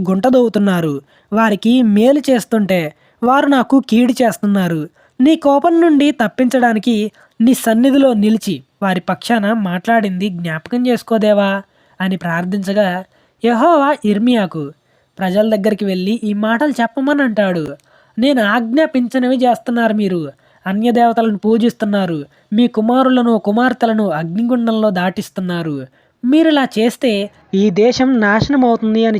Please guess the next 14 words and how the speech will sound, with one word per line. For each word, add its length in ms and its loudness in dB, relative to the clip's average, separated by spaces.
చెప్తుంటే 800 -2
యెహోవా 480 2
మందిరంలో 640 2
పెద్ద 300 -2
నాయకుడును 640 -2
ఇమ్మెరు 440 2
కుమారుడైన 600 2
పషూరు 560 0
అనే 180 2
యాజకుడు 540 2
విని 420 0
ఇర్మియా 400 2
ప్రవక్తను 640 -2
కొడతాడు. 720 -2